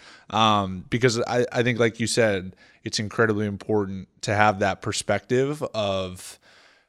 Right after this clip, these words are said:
you know, for me, I, I always think of all the reasons or little areas in my career which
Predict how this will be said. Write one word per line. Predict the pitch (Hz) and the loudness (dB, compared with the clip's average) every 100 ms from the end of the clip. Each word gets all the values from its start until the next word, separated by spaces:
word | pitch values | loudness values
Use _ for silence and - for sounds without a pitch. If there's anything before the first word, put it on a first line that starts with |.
| _ | _
you | 139 | -2
know, | 127 | 0
for | 131 | 0
me, | 113 135 180 120 | 0 2 4 4
I, | 107 - | 4 0
I | 123 | 2
always | 127 110 - | 4 2 -2
think | 107 101 | -6 -6
of | 98 92 90 - _ _ _ _ _ | -4 -4 -6 -14 _ _ _ _ _
all | 127 123 123 | 2 6 6
the | 117 104 113 107 104 104 - _ _ _ _ _ _ _ - | 4 -2 0 0 -2 -4 -8 _ _ _ _ _ _ _ -12
reasons | 117 120 113 123 123 | -4 -2 0 -2 -2
or | 110 | -4
little | 104 113 113 | 0 0 0
areas | 113 107 113 113 | 2 2 2 0
in | 110 | 0
my | 104 | -2
career | 101 - 107 107 120 | -2 -4 0 2 2
which | 110 104 - - | 2 0 0 -6